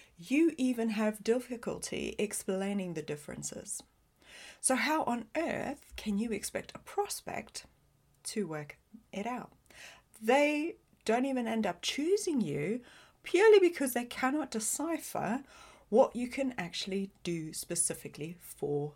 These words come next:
them. Does that sound like you? Inalienable truth number three, your growth can be stumped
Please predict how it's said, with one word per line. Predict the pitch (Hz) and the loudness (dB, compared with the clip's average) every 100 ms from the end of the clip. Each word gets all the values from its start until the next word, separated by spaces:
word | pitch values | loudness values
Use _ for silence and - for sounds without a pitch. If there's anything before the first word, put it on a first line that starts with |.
| _ | _
them. | 160 214 180 135 - _ _ _ _ _ _ _ _ _ _ _ _ _ _ _ _ _ - | -4 0 0 -4 -12 _ _ _ _ _ _ _ _ _ _ _ _ _ _ _ _ _ -14
Does | 143 | -8
that | 139 | -8
sound | 143 143 | -6 -6
like | 143 147 | -4 -4
you? | 165 247 _ _ _ _ - _ - - - - _ | -4 -6 _ _ _ _ -20 _ -20 -20 -20 -20 _
Inalienable | 190 196 185 - 311 370 330 214 151 156 | 0 2 2 0 0 2 2 2 0 -6
truth | - 214 214 175 | -2 -2 -2 -6
number | 170 175 147 | -6 -4 -8
three, | - - 240 214 160 294 - _ _ - - - - _ | -12 -4 0 0 0 -4 -8 _ _ -20 -18 -18 -20 _
your | - 185 | -4 -4
growth | 180 196 196 220 | -2 2 2 2
can | - 220 | -2 0
be | 214 | 0
stumped | 220 - 160 156 - | -2 -4 -6 -6 -14